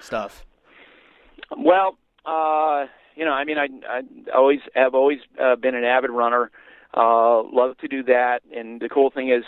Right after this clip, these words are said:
Speaker 2: you know, getting, uh, going to different cities is always better. You know, cool places to run in each of those places.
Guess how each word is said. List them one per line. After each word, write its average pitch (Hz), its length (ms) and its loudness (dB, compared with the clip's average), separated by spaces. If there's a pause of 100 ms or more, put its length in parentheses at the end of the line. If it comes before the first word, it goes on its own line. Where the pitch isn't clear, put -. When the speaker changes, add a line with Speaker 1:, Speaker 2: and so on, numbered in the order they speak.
(140)
Speaker 2:
you - 120 -14
know, 117 80 -6
getting, 120 680 -2 (120)
uh, 117 100 2
going 135 280 0
to 123 60 -12
different 120 340 -8
cities 117 340 -4
is 110 60 -4
always 113 220 2
better. 117 440 0
You 113 100 -12
know, 104 100 -8
cool 135 220 0
places 123 380 -4
to 113 80 -14
run 113 180 -4
in 113 60 -8
each 113 180 -8
of 113 80 0
those 110 160 -6
places. 107 540 0